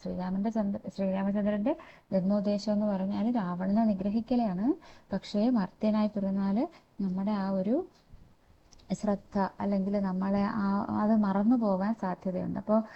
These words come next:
ഇതുപോലെ സ്-, ഇതാ രാമായണത്തിൽ തന്നെ പിന്നീടൊരു സന്ദർഭം വരുന്നുണ്ട്. ഉം, ആ, ഹനുമാൻ ലങ്കയിലേക്ക് പോകാൻ സ-, വാനരന്മാർ ഇങ്ങനെ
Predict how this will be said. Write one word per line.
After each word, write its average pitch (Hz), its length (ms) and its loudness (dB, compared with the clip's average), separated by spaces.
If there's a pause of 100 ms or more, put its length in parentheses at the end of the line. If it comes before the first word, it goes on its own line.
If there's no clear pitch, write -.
(220)
ഇതുപോലെ 226 480 4
സ്-, - 120 -6
ഇതാ 196 380 0
രാമായണത്തിൽ 214 680 0
തന്നെ 214 140 2
പിന്നീടൊരു 214 580 2 (320)
സന്ദർഭം 208 380 6
വരുന്നുണ്ട്. 175 520 0 (180)
ഉം, 190 320 0
ആ, 180 920 -2
ഹനുമാൻ 208 540 4 (800)
ലങ്കയിലേക്ക് 220 680 2
പോകാൻ 196 440 4
സ-, 202 380 2
വാനരന്മാർ 208 680 4
ഇങ്ങനെ 208 320 2